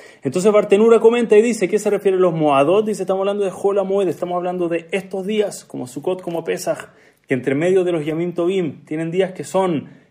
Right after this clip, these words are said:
el Hol, son lo que es semana dentro del Moed, dentro de la fiesta. Tenemos que ser muy cuidadosos con no tratarlos con el respeto que merece.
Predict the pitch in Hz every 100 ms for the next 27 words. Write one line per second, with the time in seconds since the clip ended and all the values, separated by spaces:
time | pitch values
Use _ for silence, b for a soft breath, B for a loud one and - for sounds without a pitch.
0 | _ 143 139 - - 233 208 135 - 165
1 | 170 156 147 165 - 185 185 196 202 160
2 | 127 123 202 208 190 175 170 165 147 147
3 | 180 214 147 165 170 165 143 - 151 147
4 | 196 190 B B B B _ 160 190 202
5 | 214 220 220 226 214 214 208 180 - 165
6 | 185 180 180 185 180 156 147 147 139 160
7 | 165 147 147 143 143 143 127